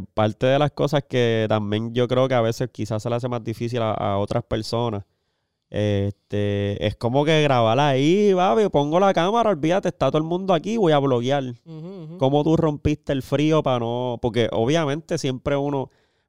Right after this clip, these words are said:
Speaker 1: por ejemplo, quizá al principio, las primeras uno estaba nervioso o algo, o el,
Speaker 2: Ujú.
Speaker 1: "Diablo, ¿qué va a decir este? Mira, con una cámara ahí grabando
Speaker 2: Ah,
Speaker 1: en el
Speaker 2: pues.
Speaker 1: gym".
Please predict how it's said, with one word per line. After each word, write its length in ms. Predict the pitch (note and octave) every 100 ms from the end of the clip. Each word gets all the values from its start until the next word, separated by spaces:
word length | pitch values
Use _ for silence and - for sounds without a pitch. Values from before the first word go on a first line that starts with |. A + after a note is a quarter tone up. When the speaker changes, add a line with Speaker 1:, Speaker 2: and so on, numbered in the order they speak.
| -
Speaker 1:
por 80 | A2+
ejemplo, 640 | A#2 A#2 C3+ B2 A2+ G#2 -
quizá 300 | - G#2+ G#2
al 80 | A#2
principio, 480 | E3 C#3+ A#2+ B2
las 80 | D3+
primeras 340 | - B2 G#2+ A#2+
uno 100 | B2+
estaba 220 | - B2+
nervioso 600 | B2 G2+ G2 A#2 C#3 A#2+
o 40 |
algo, 340 | A2 C#3 B2+ A2+
o 60 |
el, 180 | G#2+ G2+
Speaker 2:
Ujú. 80 | F#2
Speaker 1:
"Diablo, 420 | - A2+ G#2 G#2
¿qué 140 | - G2
va 80 | G2
a 20 |
decir 300 | G#2+ A2+ G#2
este? 340 | A2 - G2
Mira, 320 | F#2+ G2 G2+
con 140 | F#2 G#2
una 160 | G#2 G2
cámara 300 | G2+ G2+ G2
ahí 100 | G2
grabando 340 | G2 F#2+ G2
Speaker 2:
Ah, 0 |
Speaker 1:
en 60 | G#2
el 40 |
Speaker 2:
pues. 240 | C#3 C3
Speaker 1:
gym". 80 | -